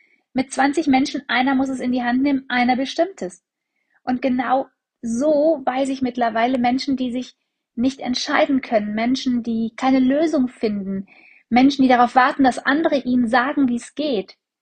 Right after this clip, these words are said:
sind keine Führungspositionen. Und das ist doch vollkommen in Ordnung. Aber wenn du eine Führungsposition bist, wenn du deine Praxis leitest, wenn du deine Praxis nach vorne bringen willst, wenn du Praxisinhaberin bist, dann darfst du anfangen,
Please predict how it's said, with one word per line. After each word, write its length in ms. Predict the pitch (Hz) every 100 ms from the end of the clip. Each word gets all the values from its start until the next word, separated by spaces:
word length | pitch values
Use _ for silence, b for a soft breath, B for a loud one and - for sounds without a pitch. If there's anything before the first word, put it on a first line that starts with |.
| _ _
sind 260 | 381 370
keine 280 | - 269 277
Führungspositionen. 1300 | - - 359 415 349 - 247 185 180 - 175 165 -
Und 160 | - 285
das 140 | 311
ist 160 | 320 -
doch 120 | 208
vollkommen 500 | - 277 277 233 208
in 60 | -
Ordnung. 420 | 180 196 - 294 - b b b b b b b -
Aber 440 | 233 240 240 302 - _ _ _ _ _ _
wenn 220 | - 233 226
du 80 |
eine 200 | 202 196
Führungsposition 1040 | 208 - 254 226 - 220 202 202 - 190 180
bist, 360 | 254 233 - -
wenn 140 | 190
du 80 | 196
deine 240 | 190 185
Praxis 540 | 185 - 202 - 196 -
leitest, 580 | 208 220 226 214 180 -
wenn 220 | 185 185
du 80 | 185
deine 200 | 180 180
Praxis 460 | - 190 - 190
nach 160 | - -
vorne 300 | - 254 214
bringen 240 | 180 180
willst, 180 | 175 170
wenn 100 | 170
du 100 | 175
Praxisinhaberin 920 | - - - 302 214 - 180 170 160
bist, 240 | 160 151 _ B B B B -
dann 300 | 277 294 247
darfst 380 | 190 190 -
du 80 | 262
anfangen, 800 | - 202 202 - 220 208 247 269